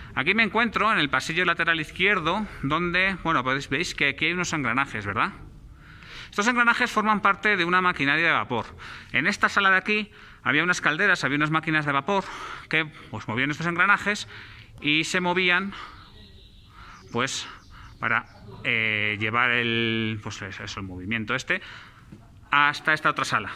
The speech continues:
esta sala que tengo enfrente. Ahí, en esa sala que tengo enfrente, que está,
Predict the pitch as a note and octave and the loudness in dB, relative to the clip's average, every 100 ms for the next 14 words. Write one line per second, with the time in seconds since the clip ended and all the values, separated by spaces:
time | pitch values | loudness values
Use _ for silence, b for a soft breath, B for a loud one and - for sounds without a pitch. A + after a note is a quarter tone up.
0 | B B B - C3 B2 B2+ C3+ A#2+ A2 | B B B -8 -2 0 0 0 -2 0
1 | B2+ A2 - - - B B B B A#2 | -2 -4 -10 -14 -16 B B B B 2
2 | A#2+ D#3+ E3+ F3 B2+ C#3 C#3 C#3 G#2+ B2+ | 4 4 0 -2 -2 -2 0 0 2 0
3 | C#3 C3+ D3+ C#3+ E3 - B2+ B2 B2 | 0 0 -2 -2 -6 -8 -4 -2 -4